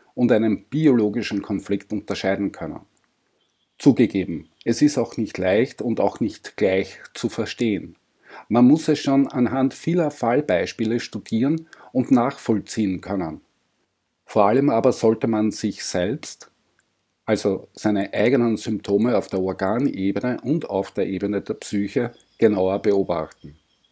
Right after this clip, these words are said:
Man sollte ein Symptomtagebuch führen. Ich denke,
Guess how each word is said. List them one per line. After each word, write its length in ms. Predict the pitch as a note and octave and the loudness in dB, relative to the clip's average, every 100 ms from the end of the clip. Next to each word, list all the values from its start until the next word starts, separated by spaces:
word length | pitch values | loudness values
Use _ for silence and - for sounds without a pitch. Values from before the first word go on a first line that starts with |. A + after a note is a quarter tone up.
| _ - - | _ -20 -8
Man 140 | G#2+ G#2+ | -2 -2
sollte 640 | - G#2+ C#3 D3 C#3+ C#3 - | 2 2 2 2 0 0 -2
ein 320 | A2+ A#2 A2 _ | 0 0 -4 _
Symptomtagebuch 1700 | - - A#2 A2+ - C3 C#3+ C3+ - G#2+ D3 D3 A#2 - F2+ E2+ - - | -14 -2 -2 -2 0 2 4 2 -2 0 0 0 -2 -4 -8 -8 -16 -20
führen. 540 | - - G2+ F2 F2 - _ _ _ _ _ _ _ _ _ _ _ | -16 -6 -4 -4 -8 -20 _ _ _ _ _ _ _ _ _ _ _
Ich 220 | C3 - | 0 6
denke, 680 | A#2+ C3 D3 F#3 E3 - | 6 8 4 4 4 2